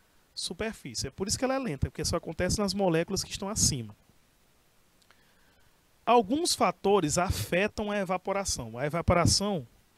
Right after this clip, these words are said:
dos três processos, gente, é a que tem mais variações, tá bom? Por exemplo, área de contato. Área de contato é o seguinte, gente.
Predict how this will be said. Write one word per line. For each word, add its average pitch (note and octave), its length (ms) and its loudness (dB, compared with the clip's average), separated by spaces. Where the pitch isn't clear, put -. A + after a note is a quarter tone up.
dos D#3 260 -4
três A3+ 300 0
processos, F3+ 640 2
gente, C3+ 280 -4
é - 40 0
a D#3 40 -4
que - 120 -18
tem F3 160 -6
mais E3+ 320 -4
variações, A3 640 -2
tá A#2 80 -14
bom? G3 220 -4
Por F#3+ 140 -6
exemplo, F#3 340 -4
área C4 500 4
de G3+ 240 -6
contato. - 880 -6
Área B3 200 6
de - 100 0
contato B3 360 2
é B3 40 2
o - 20 0
seguinte, G#3+ 440 -8
gente. E3+ 320 -6